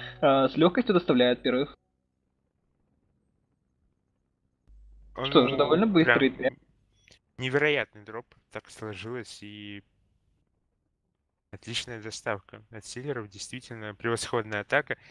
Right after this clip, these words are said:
Speaker 2: Я надеюсь, что это не последняя превосходная атака от Сильверов, по правде говоря, и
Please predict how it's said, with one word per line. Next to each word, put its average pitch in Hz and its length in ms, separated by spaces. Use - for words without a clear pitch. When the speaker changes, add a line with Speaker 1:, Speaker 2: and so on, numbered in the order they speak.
Speaker 2:
Я 151 140
надеюсь, 175 320
что - 160
это 165 140
не 160 100
последняя 175 600
превосходная 131 680
атака 120 340
от 101 100
Сильверов, 156 460
по 113 100
правде 117 360
говоря, 113 380
и 104 440